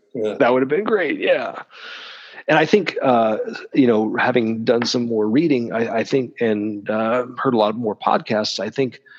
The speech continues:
Speaker 2: guys like Ken Wilber and stuff in this regard, they've done a lot of really good work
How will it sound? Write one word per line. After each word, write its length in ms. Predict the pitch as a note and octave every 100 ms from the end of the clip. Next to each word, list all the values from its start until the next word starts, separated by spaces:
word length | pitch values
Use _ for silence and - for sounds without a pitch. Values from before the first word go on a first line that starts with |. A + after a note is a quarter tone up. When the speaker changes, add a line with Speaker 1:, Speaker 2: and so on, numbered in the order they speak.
| - - _ A#2+
Speaker 2:
guys 360 | A#2 A#2 A#2
like 260 | A#2 G#2+ -
Ken 240 | - A#2+
Wilber 380 | G2+ D3 D#3 C3+
and 120 | G#2+
stuff 400 | G#2+ A2+ G#2 - _ _ _ _ _ -
in 240 | A2 G#2+
this 200 | C3 -
regard, 340 | B2+ A2+ G#2
they've 180 | G#2 G#2
done 160 | A#2 A2
a 40 |
lot 200 | G2+ G#2+
of 100 | G#2
really 200 | G#2+ G#2
good 180 | G2+ G#2+
work 500 | G2 D3 F#3+ - -